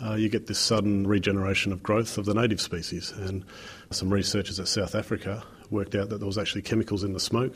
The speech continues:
that were responsible for this effect. So I sort of came on board and we were looking at trying to work out what the actual chemical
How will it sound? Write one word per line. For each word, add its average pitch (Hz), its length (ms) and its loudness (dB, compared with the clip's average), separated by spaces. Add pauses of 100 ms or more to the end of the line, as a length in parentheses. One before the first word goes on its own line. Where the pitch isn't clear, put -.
(120)
that 107 120 -8
were 98 100 -4
responsible 113 540 -2
for - 140 -4
this 104 160 -4
effect. - 360 -6 (880)
So 117 760 4
I 113 80 2
sort 113 220 2
of 110 80 -2
came 110 200 4
on 107 120 4
board 117 240 2
and 113 280 0
we 113 140 4
were 110 240 4 (100)
looking 120 300 2
at 107 120 -2
trying 110 240 2
to 101 60 -2
work 113 240 4
out 110 160 -2 (180)
what 110 200 -2
the 110 100 0
actual 110 380 0 (280)
chemical 107 440 0